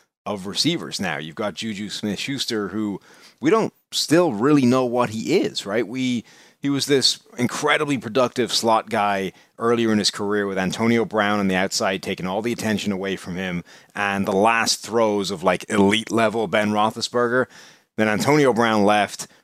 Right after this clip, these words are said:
Roethlisberger's play fell off a cliff. Juju was asked to move outside. And between all those three things put together, it was a complete and total disaster.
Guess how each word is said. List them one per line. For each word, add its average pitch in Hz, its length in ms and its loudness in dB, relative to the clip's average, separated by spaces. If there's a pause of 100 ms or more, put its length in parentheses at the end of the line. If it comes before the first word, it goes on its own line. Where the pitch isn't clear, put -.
(120)
Roethlisberger's 113 680 0
play 107 260 2
fell 104 200 0
off 92 200 2
a - 20 -20
cliff. 104 460 0 (200)
Juju 127 360 0
was 107 160 0
asked 107 240 0
to 107 60 2
move 104 180 2
outside. 98 680 0 (340)
And 107 240 0
between 131 360 2
all 131 180 4
those 113 240 0
three 123 220 -2
things 117 260 2
put 110 180 -4
together, 117 420 2
it 104 60 -6
was 95 140 -4
a 95 60 -6
complete 120 500 0
and 101 80 -4
total 101 280 -4
disaster. 92 580 -4